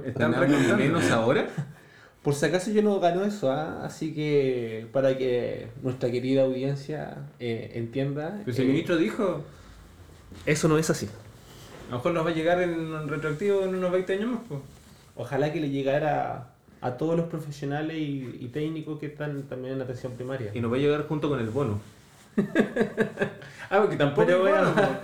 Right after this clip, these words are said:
Speaker 3: <laughs> puta,
Speaker 1: Nunca ha habido bono.
Speaker 3: pero es que, es que lindo soñar, po. Qué lindo soñar. A lo mejor si nos unimos como,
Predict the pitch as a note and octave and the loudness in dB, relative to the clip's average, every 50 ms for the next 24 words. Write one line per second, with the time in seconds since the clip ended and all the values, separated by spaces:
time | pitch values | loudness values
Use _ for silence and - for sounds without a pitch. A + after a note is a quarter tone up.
0 | - A3+ G#3 - - - - - - - - - E3 D3 C#3 D#3 G#3 G#3 A3+ A3 | -8 -10 -12 -12 -14 -16 -20 -20 -20 -14 -8 -4 0 4 6 6 6 6 6 6
1 | A3+ A#3 A#3 A3+ A3+ A3+ B3 C4+ C4 G#3 E3+ C#3+ C#3 C3+ C#3+ - - E3 E3 E3 | 6 6 6 6 6 6 6 4 4 2 2 0 -2 -6 -6 -4 0 0 2 4
2 | E3 G3 G3+ G3+ G#3+ G#3 G3+ G#3+ G#3 - A3+ A3 A#3 A#3+ B3+ - - G#3 G#3+ A#3 | 4 4 4 4 2 2 2 0 0 0 0 0 0 0 0 0 2 2 4 4
3 | A3 - - - A#2 G#2 G#2+ - - - - _ - _ _ _ _ - E3 F#3+ | 2 0 -4 -8 -10 -10 -10 -10 -12 -16 -20 _ -20 _ _ _ _ -2 0 2
4 | G3+ G#3 G3 G3+ G3+ F#3+ F3 E3 D3 B2+ A#2+ B2 A#2 - - D3 C#3 D3 D3+ D3+ | 2 4 2 2 0 0 0 2 2 0 -2 -4 -8 -6 -2 0 2 2 2 0
5 | D3+ D3 - F#3 F#3 F3+ - F3+ F3 E3+ E3+ E3 E3 E3 E3+ F3 F3+ E3+ E3+ F3 | 0 2 2 2 2 2 0 -2 -2 0 0 0 0 2 0 0 0 -2 -2 -2
6 | E3 E3 D#3+ D#3 D3+ D3+ D3+ D3+ D3+ D3+ D3+ D#3 D3+ D3+ | -2 0 0 0 0 0 0 0 0 0 -2 -2 -4 -6